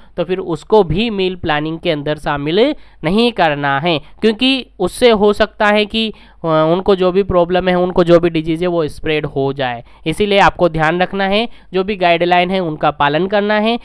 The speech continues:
जो भी गाइडलाइन है उसके according आपको मील प्लान करना है और ऐसे पर्सन को या बच्चों को in-, इन्वॉल्व नहीं करना है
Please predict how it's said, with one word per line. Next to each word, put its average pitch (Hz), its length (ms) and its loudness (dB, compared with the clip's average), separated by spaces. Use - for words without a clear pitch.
जो 196 100 0
भी 208 100 -2
गाइडलाइन 185 480 0
है 190 60 -2
उसके 175 380 -2
according 160 400 -2
आपको 151 300 -4
मील 147 240 -6
प्लान 143 360 -4
करना 160 260 0
है 226 300 0
और 214 420 4
ऐसे 214 280 4
पर्सन 220 420 0
को 208 220 0
या 214 160 2
बच्चों 170 360 0
को 220 180 -2
in-, 170 200 -8
इन्वॉल्व 170 420 -2
नहीं 165 200 0
करना 175 340 -2
है 180 220 -6